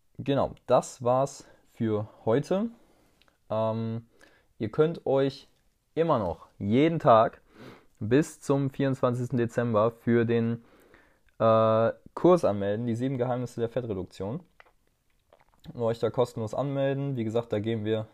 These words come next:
noch mehr von diesen wichtigen Dingen durch, die mit Fettreduktion und so weiter und so fort zu tun haben. Gehen wir das durch. Und ja, ihr könnt am Start sein. Und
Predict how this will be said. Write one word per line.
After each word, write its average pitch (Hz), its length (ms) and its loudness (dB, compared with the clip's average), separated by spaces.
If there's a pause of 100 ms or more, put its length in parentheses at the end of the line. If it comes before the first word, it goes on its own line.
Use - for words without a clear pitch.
noch 120 320 -2
mehr 120 280 -4
von 107 200 -10
diesen 113 260 -6
wichtigen 107 420 -8
Dingen 104 240 -8
durch, 117 340 -6
die 113 200 -4
mit 104 220 -8
Fettreduktion 110 880 -8 (500)
und 113 580 -4
so 107 240 -6
weiter 104 320 -2
und 101 120 -8
so 101 100 -12
fort - 260 -4
zu - 120 -20
tun 131 280 -8
haben. 117 380 -4 (420)
Gehen 107 160 -6
wir 104 80 -6
das 95 140 -10
durch. 147 400 -2 (440)
Und 110 840 -2
ja, 160 180 0
ihr 104 140 -4
könnt 123 160 -8
am 107 100 -8
Start 117 280 0
sein. 147 360 -4 (460)
Und 120 840 -4